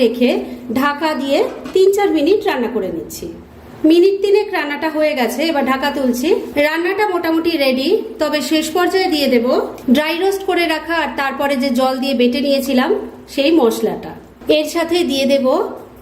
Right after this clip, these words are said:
অল্প একটু চিনি, তবে এখানেও কিন্তু চিনি দেওয়াটা একদমই অপশনাল। ভালো করে মিশিয়ে নিচ্ছি।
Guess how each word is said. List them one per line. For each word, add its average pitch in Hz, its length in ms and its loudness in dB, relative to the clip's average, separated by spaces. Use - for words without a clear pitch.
অল্প 392 180 2
একটু 254 240 -4
চিনি, 247 300 4
তবে 285 180 4
এখানেও 349 400 2
কিন্তু 302 200 -2
চিনি 269 280 2
দেওয়াটা 247 300 2
একদমই 262 420 0
অপশনাল। 165 440 -6
ভালো 330 240 0
করে 370 220 0
মিশিয়ে 330 360 0
নিচ্ছি। 302 300 0